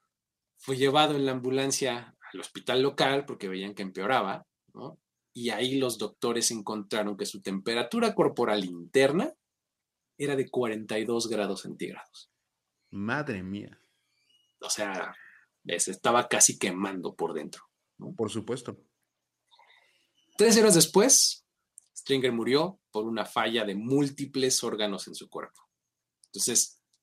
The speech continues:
Speaker 1: pues todo esto lleva a un protocolo de tratamiento de golpe de calor alrededor de la N F L. O sea, sí fue un caso como que revolucionó y fue como un cisma en cómo se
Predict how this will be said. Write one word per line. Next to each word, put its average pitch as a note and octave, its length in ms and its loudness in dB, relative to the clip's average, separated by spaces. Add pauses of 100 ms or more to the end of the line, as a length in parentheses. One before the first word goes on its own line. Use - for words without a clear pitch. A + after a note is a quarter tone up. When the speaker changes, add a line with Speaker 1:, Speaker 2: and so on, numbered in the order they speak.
(800)
Speaker 1:
pues - 160 -4
todo B2 260 2
esto A#2+ 520 4 (640)
lleva G#2+ 480 0
a - 240 -6
un G2+ 140 -8
protocolo B2+ 580 0
de A2+ 100 0
tratamiento A#2 720 -2
de G#2+ 100 2
golpe G#2+ 280 -4
de G#2 100 -4
calor A2+ 360 -2
alrededor G#2+ 420 0
de G#2+ 100 0
la G#2 100 2
N G#2+ 120 -2
F B2 280 0
L. A#2+ 300 4
O G#2 40 -8
sea, A2 260 0 (680)
sí - 320 2
fue D3+ 220 2
un C#3+ 120 2
caso C3+ 380 4
como G#2+ 240 -4
que G2 300 -2 (500)
revolucionó G#2 1040 0
y A#2+ 100 2
fue G#2 300 2
como G#2 220 -4
un G2+ 160 -2
cisma A2 580 0
en F#2+ 80 -4
cómo G#2 240 -4
se F2 340 -4